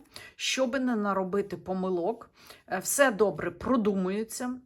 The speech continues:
Якась тактична пауза для нашої перемоги. Бачите? Кругом все йде по плану, мої дорогенькі. Бажаю вам гарного дня, чудового настрою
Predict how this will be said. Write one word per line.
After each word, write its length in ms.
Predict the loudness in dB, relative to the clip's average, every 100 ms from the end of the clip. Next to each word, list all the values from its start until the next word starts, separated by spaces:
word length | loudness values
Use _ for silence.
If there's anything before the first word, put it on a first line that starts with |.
| _
Якась 540 | -2 -2 2 2 2
тактична 920 | 0 0 0 -2 -2 0 -2 0 2 0
пауза 720 | 4 6 8 6 4 2 0 -8 -20 -20 -12
для 520 | -4 4 8 8 6 -2
нашої 540 | -6 0 0 0 -4 -4
перемоги. 580 | -2 -2 -2 -2 -4 -2
Бачите? 500 | -2 -2 -8 -14 -16 -18
Кругом 600 | -14 -10 -2 2 2 -2 -10 -20 -20 _ _ _ -20
все 380 | -12 -6 -2 -2
йде 400 | -4 -6 -4 -4
по 180 | -2 -6
плану, 380 | 6 8 8 6
мої 280 | -2 -6 -8
дорогенькі. 680 | -8 -10 -10 -10 -12 -14 -20 -18 -18 -18 -8
Бажаю 340 | 0 4 6 6
вам 220 | 4 4
гарного 440 | 6 6 6 -4
дня, 320 | -4 -6 -6 -8 _ _
чудового 480 | -12 -6 -4 -4 -2
настрою 560 | -2 -2 -4 -10 -12